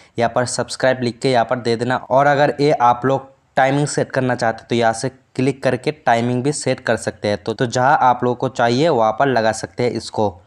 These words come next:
तो यहाँ पर सिर्फ डन कर देंगे और यहाँ पर नेक्स्ट पे क्लिक करेंगे और यहाँ पर हमारा क्रिएट ए टाइटल आ गया है। तो इस पर आप लोग क्या करेंगे, सबसे पहले यहाँ पर कोई भी एक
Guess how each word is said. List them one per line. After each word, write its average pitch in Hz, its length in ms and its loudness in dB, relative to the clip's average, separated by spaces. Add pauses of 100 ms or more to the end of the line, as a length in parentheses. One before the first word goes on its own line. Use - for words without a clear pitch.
(240)
तो 123 160 0
यहाँ 120 160 2
पर 127 140 -2
सिर्फ 147 260 -4
डन 117 220 0
कर 110 140 -2
देंगे 107 300 -2
और 139 340 2
यहाँ 127 140 2
पर 147 140 -4
नेक्स्ट 123 360 -4
पे 156 160 -2
क्लिक 120 260 -6
करेंगे 101 400 -2 (560)
और 131 200 0
यहाँ 123 280 4
पर 151 120 2
हमारा 127 320 2
क्रिएट 135 360 -2
ए 139 100 0
टाइटल 139 540 0 (380)
आ 117 160 0
गया 113 220 0
है। 107 140 0
तो 120 140 -2
इस 123 220 -4
पर 151 120 0
आप 143 240 2
लोग 143 140 -2
क्या 131 200 2
करेंगे, 131 400 -2
सबसे 131 340 -6
पहले 127 260 0
यहाँ 123 140 2
पर 131 180 0 (220)
कोई 123 160 0
भी 127 120 -2
एक 131 240 -6